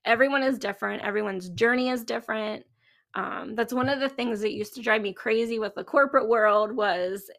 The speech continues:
there was such a cookie cutter approach, and they wanted everybody to be the same, and, and in retail, every store be the same. And it just simply is not possible. That's not how we're made as humans. So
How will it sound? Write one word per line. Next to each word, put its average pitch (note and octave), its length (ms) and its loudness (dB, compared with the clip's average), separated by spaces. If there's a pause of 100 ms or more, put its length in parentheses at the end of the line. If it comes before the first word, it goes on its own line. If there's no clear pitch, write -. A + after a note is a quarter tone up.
there G#3+ 180 -6
was G#3 140 -6
such C#4 300 -2
a C4 40 0
cookie C4+ 360 -6
cutter G3+ 300 0
approach, G#3+ 500 0
and A3 120 -4
they G3+ 120 -4
wanted G3 260 -6
everybody C4 560 0
to A#3+ 100 0
be A3 120 -6
the G#3+ 120 -6
same, F#3 360 -6
and, F3+ 120 -10 (400)
and F3+ 80 -6
in G#3 140 -2
retail, C4 500 0
every A#3+ 240 2
store A3+ 440 0
be G3 100 -8
the G3 160 -6
same. - 300 -8
And A#3+ 100 -4
it C4 80 0
just C#4+ 240 -4 (160)
simply C#4 460 4
is A3+ 100 2
not A3+ 220 4
possible. F#3 520 0
That's G3 300 0
not A3 400 4 (280)
how B3+ 260 8
we're C4+ 120 8
made A3+ 260 0
as G#3+ 120 -2
humans. - 640 -12 (880)
So F3 420 0